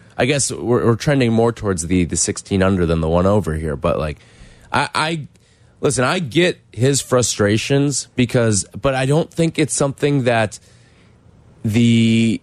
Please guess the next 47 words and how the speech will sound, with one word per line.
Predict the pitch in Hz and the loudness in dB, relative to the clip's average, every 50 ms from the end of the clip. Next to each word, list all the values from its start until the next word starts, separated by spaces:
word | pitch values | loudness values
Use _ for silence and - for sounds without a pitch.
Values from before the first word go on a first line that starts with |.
| _ _ | _ _
it's | - 123 - - - | -2 -2 -2 -2 0
not | 135 135 143 - | 0 0 0 0
necessarily | 135 143 139 - - 147 143 143 135 - | 0 0 0 -2 -2 0 0 0 0 0
on | - 113 120 120 113 | 0 0 0 2 0
the | 101 92 | -2 -2
course | - - - - 127 127 120 - | -4 -8 -2 0 0 0 0 -2
per | - - 101 | -4 -6 -6
se. | 87 - - 90 80 | -4 -2 -2 0 0
I | 92 92 | 0 -2
think | - - 139 143 143 - _ _ _ - - - | -2 0 -2 -2 -2 -4 _ _ _ -20 -6 -2
the | 113 | 0
way | 101 104 123 131 147 | 2 2 2 2 0
that | 143 - | -2 -2
the | - 104 | -2 -2
weather's | 90 87 101 110 117 120 117 110 | 0 2 2 2 2 0 0 -2
kind | - - 135 131 135 | -4 -4 -2 0 0
of | 131 120 | 0 -2
shook | - - - 135 131 | -2 -4 -4 -2 0
out | - 135 127 131 147 - - _ _ _ - | 0 0 2 0 0 -2 -6 _ _ _ 0
over | 123 123 131 123 131 | 2 2 2 2 2
the | 131 131 | 2 2
last | 131 127 127 131 127 - - - _ | 2 2 2 0 -2 -4 -6 -8 _
week | 92 92 107 123 127 - 151 | -4 0 2 2 2 2 2
or | 147 139 | 0 2
so | - - 156 147 151 151 151 151 - - - _ _ _ _ _ _ _ | 0 0 0 0 0 0 -2 -4 -8 -16 -20 _ _ _ _ _ _ _
has | - - 117 113 113 110 107 107 104 98 92 - | -2 0 0 2 2 2 2 2 2 0 0 -2
fed | - - - 127 123 120 117 107 | -4 -4 -2 -2 -2 0 0 0
this | 107 101 - | -2 -2 -2
course | - - 117 107 95 - | -2 -2 -2 -2 -2 -4
to | - - | -8 -12
play | - - 107 101 101 | -4 -2 0 0 2
the | 90 90 | 2 2
way | 87 - 90 90 | 2 2 2 2
that | 90 90 | 0 0
it | 78 - | -2 -4
has, | - 92 90 82 80 80 | -4 -2 -2 0 0 0
and | 85 82 | 0 0
it's | 87 85 - | -2 -2 -2
been | - 92 90 90 87 82 - - - - - - | -2 0 2 2 2 0 -2 -8 -20 -20 -12 -4
relatively | - 110 110 113 110 - - 113 90 98 95 | -2 0 0 0 -2 -2 -4 -2 0 2 2
easy | 90 92 92 85 82 82 | 2 2 2 0 -2 -6
for | - - 90 85 82 78 | -4 -2 0 0 0 0
some | - - - 90 87 | -2 -2 -2 0 0
of | 82 76 | 0 0
the, | 76 85 85 82 80 | 0 0 0 0 -2
these | - - 82 87 80 | -4 -6 -8 -10 -8
golfers. | 78 - 80 78 78 - 64 53 - - | -4 -4 -4 -4 -4 -6 -10 -12 -12 -14